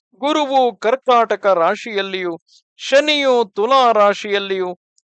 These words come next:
ಅಂಗಾರಕನು ಮಕರ ರಾಶಿಯಲ್ಲಿಯೂ ಇರಲು, ಆರ್ದ್ರಾ ನಕ್ಷತ್ರ ಮಿಥುನ ರಾಶಿಯಲ್ಲಿ ಚಂದ್ರನಿರಲು, ಕರ್ಕಾಟಕ ಲಗ್ನದಲ್ಲಿ ಬ್ರಹ್ಮಾದಿಗಳು ಆನಂದ ಪಡುವಂತೆ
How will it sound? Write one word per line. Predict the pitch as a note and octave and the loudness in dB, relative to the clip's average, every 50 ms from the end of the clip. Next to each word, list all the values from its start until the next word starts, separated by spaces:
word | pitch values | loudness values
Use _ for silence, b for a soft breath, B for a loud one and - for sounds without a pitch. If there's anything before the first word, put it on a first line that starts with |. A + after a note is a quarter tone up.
| - - | -4 -4
ಅಂಗಾರಕನು | A#3 C#4 D4 C4+ C4+ B3+ B3 A#3+ A#3 A#3 A3 G3 A#3 A3 G#3 G#3 G3+ F#3+ F#3 | -2 -2 0 2 2 4 4 4 4 4 2 0 -2 -2 -2 0 -2 -2 -2
ಮಕರ | E3+ D#3 E3 F#3+ - C4 B3+ A#3+ A3+ G#3 | -2 -2 -2 -2 2 2 2 4 4 4
ರಾಶಿಯಲ್ಲಿಯೂ | F3+ E3 F3 G#3+ G#3+ - A#3 A3+ G#3 G3+ G3 F#3+ G3 F#3+ F#3 F3+ F3+ F3 | 4 2 0 0 -2 -6 -6 -4 -4 -4 -4 -6 -8 -8 -8 -6 -6 -8
ಇರಲು, | F3 E3 F3 G3 G3+ F#3 F3 E3 D#3+ _ _ _ _ _ _ _ _ _ _ _ _ _ _ _ _ _ _ _ _ - | -6 -6 -4 -4 -4 -4 -4 -10 -12 _ _ _ _ _ _ _ _ _ _ _ _ _ _ _ _ _ _ _ _ -2
ಆರ್ದ್ರಾ | G3 G#3+ A3+ B3 A3+ F3+ E3 G3+ G3+ G#3+ G#3 G3+ G3+ | 2 4 4 4 2 0 -4 2 4 4 6 6 4
ನಕ್ಷತ್ರ | F#3+ F#3+ F3+ _ - - G#3 F#3+ _ _ - G3 F#3+ F#3 F3+ | 2 2 -2 _ -4 -4 -4 -4 _ _ 0 2 2 2 2
ಮಿಥುನ | F3 E3+ F3 F#3+ _ - C4 A#3+ A3+ G3+ | 0 -2 -6 -8 _ -4 -4 0 0 2
ರಾಶಿಯಲ್ಲಿ | F#3 E3 E3+ G3 G3+ - A3 G3+ F#3+ F#3 F#3 F3+ F3 E3+ E3 D#3+ | 2 2 -2 -2 -4 -8 -8 -6 -6 -6 -6 -6 -8 -10 -10 -12
ಚಂದ್ರನಿರಲು, | _ _ - D#3 F#3 A3 A3 G#3 F#3+ F3+ F3+ F3+ F3+ F3 E3+ E3 _ b b b b b b b b _ - | _ _ -8 -8 -6 -6 -6 -6 -4 -4 -4 -4 -4 -6 -6 -10 _ b b b b b b b b _ 0
ಕರ್ಕಾಟಕ | B3 C4+ C#4 C4+ - - B3+ B3+ B3 A#3+ B3 A3+ A3 | 2 2 2 2 2 2 4 4 4 4 2 2 2
ಲಗ್ನದಲ್ಲಿ | A#3 A3 G#3 G#3 G#3+ G#3 G#3 A#3 A#3+ G#3+ A#3 A3+ A3 G#3+ G#3 G3+ | 2 2 2 2 0 0 -2 -2 2 2 2 0 0 0 0 0
ಬ್ರಹ್ಮಾದಿಗಳು | G3 E3+ E3 E3+ G3 A3+ A3+ F#3+ G#3+ A#3+ C4+ C#4+ C4+ C4+ G#3+ A#3 A3 G#3+ G#3 G3+ - - | 0 0 -2 -4 -4 -2 -2 -2 0 2 0 0 0 0 0 0 2 2 2 0 -2 -4
ಆನಂದ | - C3+ D3+ G3 A#3 C4 C#4 D4 D4 D4+ D4 - | -4 0 0 0 0 0 -2 -2 -4 -4 -4 -2
ಪಡುವಂತೆ | A3+ G#3+ G#3+ G3+ G#3 G3+ G3 F#3 - G3 F#3 F3 | -2 -2 -2 0 -2 -4 -4 -4 -6 -4 -4 -4